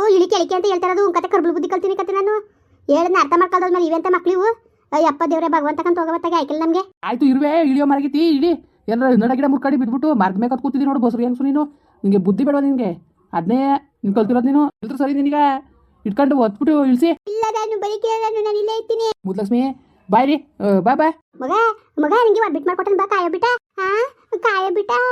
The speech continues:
Speaker 1: ಮಾಡ್ಬೇಕು. ಹ್ಞೂ, ಸರಿ, ಸರಿ, ಮಾಡ್ಕೊಟ್ಟನು ಬವ್ವ. ಬಾ, ಬಾ, ಇಳಿ ಬಾ.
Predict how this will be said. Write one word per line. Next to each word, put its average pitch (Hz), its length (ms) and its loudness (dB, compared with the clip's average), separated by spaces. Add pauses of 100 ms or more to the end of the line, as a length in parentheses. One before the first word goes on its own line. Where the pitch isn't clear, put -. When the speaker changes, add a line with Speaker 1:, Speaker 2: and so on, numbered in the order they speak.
(600)
Speaker 1:
ಮಾಡ್ಬೇಕು. 392 440 -2 (440)
ಹ್ಞೂ, 302 160 -2 (100)
ಸರಿ, 285 220 4
ಸರಿ, 247 120 0 (260)
ಮಾಡ್ಕೊಟ್ಟನು 320 400 0
ಬವ್ವ. 381 120 2 (320)
ಬಾ, 392 140 4
ಬಾ, 403 60 -2 (240)
ಇಳಿ 330 140 2
ಬಾ. 440 60 2